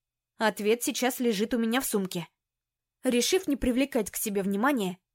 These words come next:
нырнула в один из проулков. Смешалась с толпой, спешащей по своим делам. Я вообще не должна в это вмешиваться. Моя цель — покинуть Дар-Абу как можно скорее. Но интуиция вопила,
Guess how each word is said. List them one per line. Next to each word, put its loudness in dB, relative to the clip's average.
нырнула 4
в 0
один 2
из -2
проулков. 2
Смешалась 2
с -6
толпой, 2
спешащей 0
по -8
своим 0
делам. 2
Я 2
вообще 2
не 0
должна 2
в 0
это 0
вмешиваться. 0
Моя 4
цель — 2
покинуть 2
Дар-Абу 2
как 2
можно 2
скорее. 2
Но 4
интуиция 2
вопила, 0